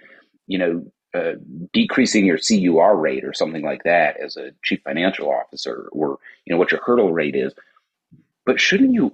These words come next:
also talk about the impact that's gonna have on the team when you say, "Okay, you know, we're in this services sector and our hurdle rate is now seven and a half percent," right? And so this,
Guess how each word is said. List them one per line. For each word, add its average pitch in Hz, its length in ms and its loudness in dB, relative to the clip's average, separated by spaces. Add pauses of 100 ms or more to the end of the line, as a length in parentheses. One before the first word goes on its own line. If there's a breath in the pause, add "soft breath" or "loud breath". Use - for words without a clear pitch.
also 98 460 2
talk 80 340 -4
about 78 300 -8
the - 100 -10 (100)
impact 143 640 0
that's 90 240 -2
gonna - 160 -8 (160)
have 76 360 -4 (100)
on 87 240 0
the - 160 -4
team 73 640 -2 (320)
when 87 180 -2
you 107 220 4
say, 85 400 4
"Okay, 78 640 2 (340 soft breath)
you 87 100 -6
know, 73 60 -2
we're 123 220 2
in 120 100 4
this 98 180 0
services 127 520 -2
sector 76 340 -4
and 82 140 -6
our - 180 -6
hurdle 139 260 0
rate 85 220 -4
is 71 140 -12
now 65 120 -12
seven 92 320 -2
and 78 120 -6
a - 20 -8
half - 320 -8
percent," - 480 -8 (800)
right? 76 180 -4
And 87 140 -6
so 104 160 4
this, 120 420 0